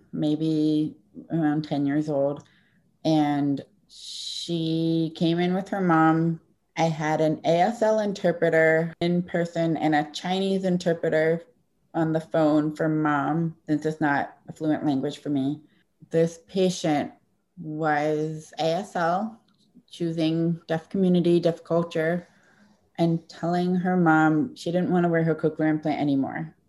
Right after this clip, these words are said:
Okay, she's a teenager now. She had lost it twice, purposely just throwing it away or purposely not making it a priority. And mom is coming in to me, begging me,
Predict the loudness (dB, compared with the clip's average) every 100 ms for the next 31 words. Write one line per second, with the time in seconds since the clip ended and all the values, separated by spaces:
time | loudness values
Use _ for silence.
0 | _ -10 -6 0 0 0 -6 -8 -8 -4
1 | -2 -2 -2 -4 -4 -6 -8 -4 -2 -2
2 | 0 0 0 -4 -4 -2 4 6 6 2
3 | -4 -20 -18 -8 -4 -2 0 0 0 -2
4 | 0 2 4 6 6 6 6 4 0 -2
5 | -6 -4 -2 2 2 2 -2 -8 -6 -2
6 | 0 2 0 0 0 2 0 0 -2 0
7 | 2 4 2 0 -6 -2 0 2 4 4
8 | 4 4 0 -2 -2 2 2 4 2 0
9 | 0 2 2 0 -4 0 4 4 4 4
10 | 4 2 2 0